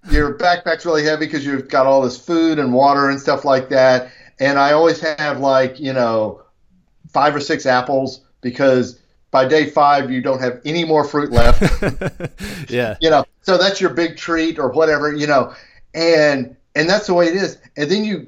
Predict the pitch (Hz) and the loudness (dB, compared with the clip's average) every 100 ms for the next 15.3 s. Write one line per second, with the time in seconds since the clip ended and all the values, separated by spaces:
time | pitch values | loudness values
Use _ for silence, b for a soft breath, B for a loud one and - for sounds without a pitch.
0 | - 160 151 139 180 156 170 220 170 151 | -6 -2 -2 0 0 0 -2 -4 -2 -2
1 | 139 - - 139 156 165 147 226 - 131 | -2 -6 -8 -4 -2 0 0 0 -2 -4
2 | - - 123 135 147 196 - 123 120 113 | -6 -10 -8 -2 -2 -2 -4 -4 -4 -8
3 | b b b _ _ _ 143 131 190 170 | b b b _ _ _ -8 -2 0 2
4 | 127 160 180 - 135 123 139 - 165 160 | 0 0 -2 -4 0 2 0 -2 -2 0
5 | 156 139 165 165 147 - - 151 156 151 | 0 0 0 2 0 0 -2 0 0 0
6 | 147 131 131 120 113 143 147 143 117 104 | 0 2 0 0 -2 0 0 0 -2 -6
7 | 123 104 104 120 175 170 165 156 151 139 | -6 -8 -10 -4 2 4 6 4 2 -2
8 | 139 127 123 123 123 120 113 156 135 107 | -6 -4 -4 0 2 2 0 -4 -2 -2
9 | 151 139 135 131 B 143 170 175 170 165 | 2 4 2 0 B -6 -4 -2 0 2
10 | 160 147 143 165 160 151 147 139 143 139 | 2 2 0 -2 -2 -2 -2 -4 -6 -6
11 | 139 165 156 143 139 131 143 143 135 147 | 0 2 2 0 -4 -4 -6 -6 -4 -2
12 | 147 143 B B B - 147 131 - - | 0 -2 B B B -4 -2 0 -2 -8
13 | 117 - B B B B - 151 156 160 | -16 -18 B B B B -2 0 2 2
14 | 139 143 135 175 185 226 226 170 - 170 | 2 2 2 2 2 2 0 -4 -2 0
15 | 160 143 - | 0 -2 -8